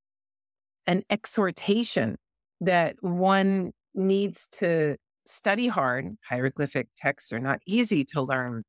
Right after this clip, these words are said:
and to learn to read and write. And they will also enter the scribal class.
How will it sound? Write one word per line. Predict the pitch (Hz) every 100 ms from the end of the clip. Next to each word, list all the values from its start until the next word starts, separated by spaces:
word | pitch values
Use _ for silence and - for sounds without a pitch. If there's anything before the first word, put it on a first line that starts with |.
| _
and | 139 131 113
to | - 156
learn | 139 131 120
to | - 123
read | 143 135
and | 117 110
write. | 113 175 - _ _ _ _ _ _ _ _ - -
And | 170 170 160
they | 175 175
will | 185 185 180 180
also | 175 180 - 196 -
enter | 175 170 - 165 156
the | 170 160
scribal | 165 - - 160 160 160 139
class. | - 170 139 117 - -